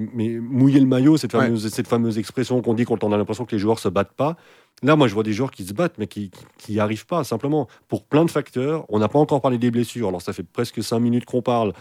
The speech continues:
Speaker 1: Et on n'a
Speaker 2: Ouais.
Speaker 1: même pas abordé le chapitre des blessures. On parle vraiment que de, de, d'autres éléments. Mais ça fait partie des, des choses qui pèsent aussi dans la balance.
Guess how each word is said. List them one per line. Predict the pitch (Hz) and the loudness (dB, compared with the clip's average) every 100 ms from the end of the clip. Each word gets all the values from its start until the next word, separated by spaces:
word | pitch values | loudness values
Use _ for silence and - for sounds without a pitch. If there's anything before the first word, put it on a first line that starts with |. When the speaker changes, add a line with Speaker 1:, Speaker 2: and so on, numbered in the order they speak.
| - _ _ | -16 _ _
Speaker 1:
Et | 113 | 4
on | |
n'a | 202 | 4
Speaker 2:
Ouais. | 226 143 | 4 4
Speaker 1:
même | 175 190 | 4 4
pas | 185 160 | 4 6
abordé | 147 143 | 6 2
le | 143 | 0
chapitre | 143 - 127 | -2 -4 -4
des | 120 | -2
blessures. | 120 117 139 | 0 -2 -2
On | 110 | -2
parle | - 104 | 0 0
vraiment | 110 120 117 - _ _ _ | 0 0 -2 -4 _ _ _
que | - | -2
de, | 131 120 113 | 0 2 0
de, | 113 | -6
d'autres | 113 110 139 120 | -10 0 2 2
éléments. | 117 117 151 170 - _ | 0 2 0 -2 -10 _
Mais | 107 | -6
ça | 101 | -4
fait | 98 127 | -4 -4
partie | 135 127 | -4 -4
des, | 113 117 | -4 -4
des | 110 107 | -4 -4
choses | 127 - | -4 -6
qui | 104 | -6
pèsent | 120 117 | -2 -2
aussi | 107 117 | -2 -4
dans | 98 | -4
la | 95 | -2
balance. | 104 147 | -2 -2